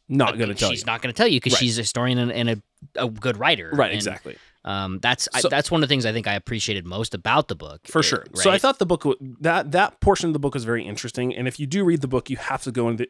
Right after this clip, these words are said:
Speaker 1: in it with that lens.
Speaker 2: Yeah.
Speaker 1: That you are reading someone's account of history,
Speaker 2: Mm-hmm.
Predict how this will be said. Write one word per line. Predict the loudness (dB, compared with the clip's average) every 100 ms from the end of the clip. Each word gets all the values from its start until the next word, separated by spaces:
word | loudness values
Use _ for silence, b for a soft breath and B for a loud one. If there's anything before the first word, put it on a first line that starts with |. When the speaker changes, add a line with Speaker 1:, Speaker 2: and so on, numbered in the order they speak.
| -6
Speaker 1:
in |
it | -6
with | -8 -10
that | -10 -10
lens. | -6 -2 0 0 -4
Speaker 2:
Yeah. | -12 -14 _ b b b 0
Speaker 1:
That | 2 4
you | 2
are | 2 2 4
reading | 4 2 0
someone's | 0 0 0 0 -2 -4
account | -6 -6 -6
of |
history, | -8 -10 -10 -12 -12 -10
Speaker 2:
Mm-hmm. | -8